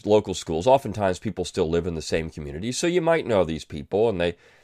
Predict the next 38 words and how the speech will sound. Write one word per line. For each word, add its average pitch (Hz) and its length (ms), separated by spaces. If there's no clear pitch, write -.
maybe 107 220
they, 104 240
maybe 95 260
you 110 80
went 107 180
to 101 60
school 104 300
with 98 180
them. 92 260
I 104 40
mean, 101 120
there 110 120
could 147 260
be, 123 240
there, 117 220
there 127 160
still 160 260
is 143 140
some 110 240
of 82 160
that 95 360
in 92 140
your 90 140
local 87 320
school. - 520
But - 360
you're 107 80
seeing 127 300
less 120 320
and 117 120
less 107 280
of - 100
it - 100
because 90 300
people 101 320
move 98 220
around 90 580
and, 73 160